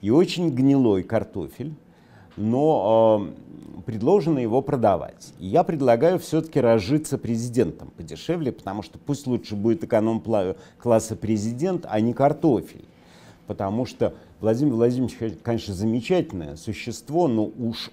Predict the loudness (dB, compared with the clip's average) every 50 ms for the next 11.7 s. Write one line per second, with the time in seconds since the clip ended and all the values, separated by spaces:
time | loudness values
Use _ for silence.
0 | -6 0 4 8 10 10 8 8 6 0 -2 0 0 2 2 0 0 2 2 2
1 | 2 4 2 2 2 0 0 2 2 2 0 -4 -6 -6 -6 -6 -6 -2 -2 0
2 | 0 0 -4 -8 -8 -6 -4 -4 -2 -2 -4 -4 -4 -2 2 2 2 2 0 -4
3 | -10 -20 -20 -20 -12 -8 -8 -6 -6 -6 -4 0 4 4 4 4 4 2 0 -2
4 | 0 0 0 2 2 0 -2 0 4 4 6 6 4 2 -4 -10 -12 -12 -10 -4
5 | -2 -2 -2 -2 -4 -6 -8 -8 -8 -12 -18 -20 -20 -20 -8 -2 -2 -2 -2 -2
6 | -4 -6 -4 -4 -6 -6 -8 -4 0 0 0 0 -2 -4 -2 0 0 0 0 -4
7 | -8 -10 -8 -2 2 4 4 4 4 0 -4 -4 -4 -4 -2 0 2 2 2 0
8 | -2 -6 -10 -10 -10 -8 -8 -8 -8 -8 -2 0 0 2 4 6 6 6 6 4
9 | 2 0 -4 -12 -20 -20 -20 _ _ _ _ -2 2 2 2 2 2 0 2 4
10 | 4 4 2 2 2 4 4 4 4 2 -6 -18 -8 _ 6 6 6 6 2 0
11 | 2 6 6 8 10 8 8 6 2 -4 -6 -8 -12